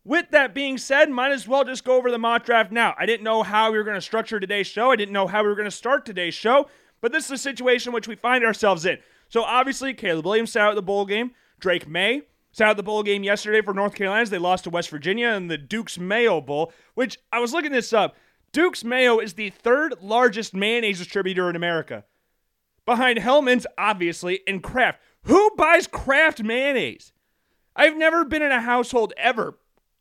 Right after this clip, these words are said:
and seen Kraft mayonnaise. Kraft mayonnaise? I see it at Hy-Vee. Like, I don't, I, I am aware of its existence,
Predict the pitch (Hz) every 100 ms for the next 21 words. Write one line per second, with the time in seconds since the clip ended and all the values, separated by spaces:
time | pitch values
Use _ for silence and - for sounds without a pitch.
0 | _ _ _ _ - 240 240 262 262 240
1 | - 202 247 285 - 202 240 254 190 123
2 | - _ _ _ _ _ _ _ - 269
3 | 320 330 262 269 302 339 381 - - 254
4 | 311 349 311 233 233 180 302 392 370 _
5 | _ _ - 254 269 269 269 220 214 -
6 | 202 220 202 170 139 170 285 277 156 139
7 | 127 127 117 117 151